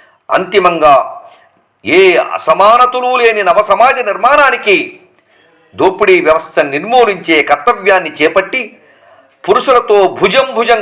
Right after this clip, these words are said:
కలిపి ఉద్యమించాలని, ఆ వైపుగా పీఓడబ్ల్యూ, ప్రగతిశీల మహిళా సంఘం తన కృషిని సాగిస్తుందని ఆశిస్తూ, ఈ పోరాటములో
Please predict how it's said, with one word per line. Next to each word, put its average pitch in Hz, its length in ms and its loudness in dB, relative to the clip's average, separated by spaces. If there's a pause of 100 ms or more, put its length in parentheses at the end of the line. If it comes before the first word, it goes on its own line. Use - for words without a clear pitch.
కలిపి 185 320 0 (680)
ఉద్యమించాలని, 165 920 0 (840)
ఆ 135 140 2 (160)
వైపుగా 185 420 0 (960)
పీఓడబ్ల్యూ, 180 760 2 (340)
ప్రగతిశీల 180 720 0
మహిళా 156 220 2 (140)
సంఘం 135 280 -2 (120)
తన 127 100 2 (160)
కృషిని 185 340 0 (600)
సాగిస్తుందని 196 720 0 (120)
ఆశిస్తూ, 190 400 -2 (800)
ఈ 117 180 -2 (260)
పోరాటములో 170 680 2